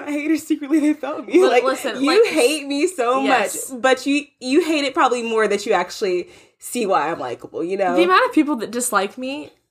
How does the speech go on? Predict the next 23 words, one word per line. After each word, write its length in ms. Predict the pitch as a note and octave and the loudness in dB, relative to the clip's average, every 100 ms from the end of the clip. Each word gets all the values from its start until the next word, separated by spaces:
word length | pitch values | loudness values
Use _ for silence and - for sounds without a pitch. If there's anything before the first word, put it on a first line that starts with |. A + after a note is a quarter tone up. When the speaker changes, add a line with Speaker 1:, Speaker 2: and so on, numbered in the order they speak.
| _ _ | _ _
Speaker 2:
is 220 | A3 B3+ | -2 0
actually, 360 | - A#3+ - C#4 - | 0 0 0 0 2
it's 160 | B3+ | 0
so 220 | - C#4 C#4+ | 2 4 4
funny 280 | G#3+ G3+ | 2 0
to 40 | A#3+ | -2
me 100 | C4 | -4
because 220 | C4 C#4+ | -2 -2
in 60 | C4+ | -2
high 140 | D4+ | -4
school, 220 | - E4 | -2 -2
I 120 | - | 0
was 100 | A#3 | -2
a 60 | G3 | -2
piece 400 | - - G#3+ - | -8 -6 -4 -2
of 40 | |
shit. 280 | - F3+ - | -2 -2 -2
Like, 180 | F3 F#3 | -4 -2
that 160 | B3 C4+ | 0 2
is 140 | B3 | 2
just 340 | F#3+ - - _ | 0 -2 -4 _
the 160 | G#3 G#3 | -4 -4
truth. 400 | - G3+ B3 | 0 0 0